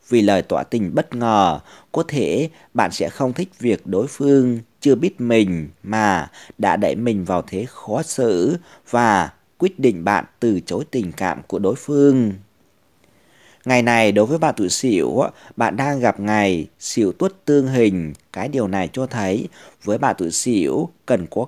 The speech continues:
cảm giác an toàn thì mới chịu được ở bên ai đó lâu dài. Sự đường đột chỉ càng khiến cho bản mệnh chạy trốn và bạn thích những gì yên bình chứ không thích sự cháy bỏng bất ngờ. Trong ngày này,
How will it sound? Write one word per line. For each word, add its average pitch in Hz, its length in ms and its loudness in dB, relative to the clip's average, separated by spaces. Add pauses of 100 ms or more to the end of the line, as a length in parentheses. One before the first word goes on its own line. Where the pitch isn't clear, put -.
cảm 104 220 -4
giác 139 320 -8
an 123 260 -4
toàn 90 420 0 (100)
thì 104 180 -4
mới 90 260 -6
chịu 104 180 -4
được 98 300 -2
ở 92 220 -2
bên 127 320 -4
ai 117 180 -6
đó 110 160 -4
lâu 131 240 -2
dài. 101 520 0 (400)
Sự 131 240 0
đường 113 280 4
đột 98 340 4 (140)
chỉ - 120 -6
càng 113 200 -2
khiến 113 220 -8
cho 143 140 -2
bản 95 240 -4
mệnh 113 220 0 (120)
chạy 104 220 -2
trốn 101 440 -2 (340)
và 104 440 0 (200)
bạn 101 200 0
thích - 200 -10
những 104 260 -4
gì 107 280 -2
yên 127 260 -4
bình 92 400 0 (160)
chứ 139 120 -2
không 135 220 -6
thích 185 200 -8
sự - 400 -4
cháy 107 180 -6
bỏng 120 300 -4
bất - 220 -6
ngờ. 104 460 2 (1300)
Trong 151 160 0
ngày 131 140 2
này, 107 420 2